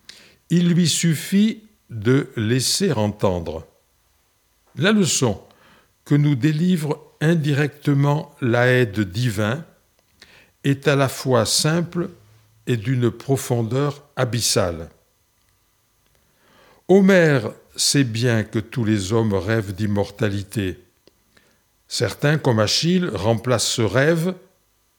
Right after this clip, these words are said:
par la gloire éclatante de leur vivant,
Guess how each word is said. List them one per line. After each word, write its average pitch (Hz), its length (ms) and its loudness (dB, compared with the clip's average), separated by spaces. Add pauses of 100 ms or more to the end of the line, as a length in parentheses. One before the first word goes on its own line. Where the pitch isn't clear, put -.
par 95 200 -4
la 104 100 0
gloire 113 540 0
éclatante 156 800 -2 (100)
de 113 100 -2
leur 110 200 2
vivant, 135 540 -2